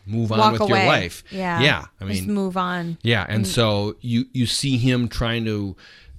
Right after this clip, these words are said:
Speaker 1: you know, maybe try to adapt to normal life, but yet he's
Speaker 2: It's
Speaker 1: still
Speaker 2: never gonna be the
Speaker 1: Yeah,
Speaker 2: same.
Speaker 1: he's still fucked up. And,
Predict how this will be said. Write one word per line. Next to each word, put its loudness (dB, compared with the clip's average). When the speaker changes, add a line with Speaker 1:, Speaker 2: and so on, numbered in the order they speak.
Speaker 1:
you -6
know, -8
maybe -4
try 0
to -2
adapt -4
to -4
normal -4
life, -4
but -6
yet -6
he's -4
Speaker 2:
It's -2
Speaker 1:
still 2
Speaker 2:
never 2
gonna -2
be -2
the -4
Speaker 1:
Yeah, 0
Speaker 2:
same. -6
Speaker 1:
he's -2
still -4
fucked -6
up. -2
And, -4